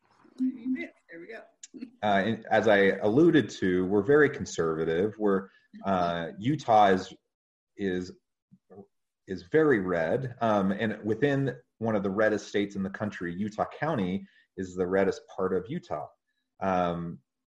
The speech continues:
Speaker 2: so we've only supported a Democrat for president nine times since eighteen ninety-six.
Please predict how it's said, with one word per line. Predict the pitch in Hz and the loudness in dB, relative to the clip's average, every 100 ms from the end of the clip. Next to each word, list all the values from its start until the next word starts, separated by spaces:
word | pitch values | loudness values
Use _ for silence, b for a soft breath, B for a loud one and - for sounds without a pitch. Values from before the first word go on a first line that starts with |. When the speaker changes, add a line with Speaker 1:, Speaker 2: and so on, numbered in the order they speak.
| _ _ | _ _
Speaker 2:
so | - 98 | -8 -4
we've | 98 | -2
only | 107 101 | 0 -2
supported | 98 101 - 95 90 | -4 -6 -4 -2 -2
a | |
Democrat | 87 95 90 - 92 - | -2 -2 -4 0 2 0
for | 90 | -4
president | 92 85 87 - | -6 -6 -6 -6
nine | 90 87 | -4 -6
times | 85 123 120 117 117 | -6 -4 -2 -2 -6
since | 87 85 | -10 -10
eighteen | 85 - - | -16 -16 -14
ninety-six. | 80 78 76 - 123 123 - - - | -12 -12 -16 -8 -4 -4 -6 -20 -20